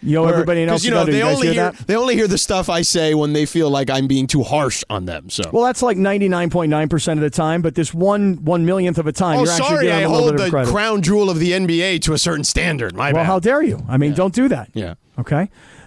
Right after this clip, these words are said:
Speaker 1: But here's the thing. What, what, what did they start off the season? Was it three and ten? Does that sound about right?
Speaker 2: Two and ten.
Speaker 1: Two and ten.
Speaker 2: Mm-hmm.
Speaker 1: They're eleven and fifteen.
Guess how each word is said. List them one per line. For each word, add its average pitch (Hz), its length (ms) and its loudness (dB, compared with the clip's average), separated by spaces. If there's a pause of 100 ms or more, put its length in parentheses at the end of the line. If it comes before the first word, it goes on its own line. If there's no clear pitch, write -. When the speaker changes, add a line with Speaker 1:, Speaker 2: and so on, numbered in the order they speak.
(120)
Speaker 1:
But 208 100 2
here's 330 160 4
the 294 80 0
thing. 185 380 0
What, 247 240 -2
what, 311 200 -2
what 359 120 0
did 403 80 0
they 262 100 2
start 208 320 0
off 190 80 -2
the 185 100 -2
season? 156 280 0
Was 143 100 0
it 143 160 -4
three 285 360 0
and 240 140 2
ten? 226 280 0
Does 196 100 0
that 196 160 -2
sound 202 260 -2
about 190 220 -2
right? 185 260 0 (160)
Speaker 2:
Two 262 180 0
and 214 100 0
ten. 143 240 -2 (100)
Speaker 1:
Two 277 160 2
and 185 100 0
ten. 123 200 -2
Speaker 2:
Mm-hmm. 151 180 -4 (1000)
Speaker 1:
They're 311 180 0
eleven 294 420 2
and 240 140 2
fifteen. 147 640 0